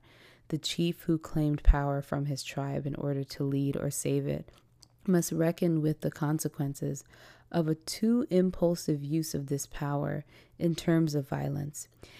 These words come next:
The integration he seeks to maintain or enhance may be partially destroyed if in his ambition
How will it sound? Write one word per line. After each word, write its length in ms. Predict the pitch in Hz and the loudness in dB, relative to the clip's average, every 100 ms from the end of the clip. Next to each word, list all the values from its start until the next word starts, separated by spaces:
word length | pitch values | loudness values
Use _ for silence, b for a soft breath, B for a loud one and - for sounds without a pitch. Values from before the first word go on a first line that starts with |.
| B - | B -4
The 80 | 185 | 0
integration 720 | 180 190 175 170 170 165 156 | 2 2 4 4 4 2 2
he 120 | 151 | 0
seeks 380 | - 156 143 - | 0 -2 -4 -2
to 100 | 151 | 0
maintain 720 | 147 143 143 - 147 143 139 | 2 0 -2 -2 -2 0 -2
or 140 | - | -2
enhance 720 | 143 143 143 160 143 139 - - b b | -2 -2 -2 -2 -2 -2 -6 -16 b b
may 160 | 170 180 | 2 4
be 200 | 170 170 | 2 0
partially 600 | - 156 156 - 151 147 | 0 -2 0 -2 -2 0
destroyed 720 | 143 - - 151 139 139 - b b b | -2 -4 -2 0 0 -4 -8 b b b
if 160 | 160 147 - | -4 -4 -2
in 220 | 170 175 | 2 2
his 260 | 165 160 - | 2 0 0
ambition 720 | 151 143 143 143 156 151 147 | -2 0 0 -2 -4 -6 -8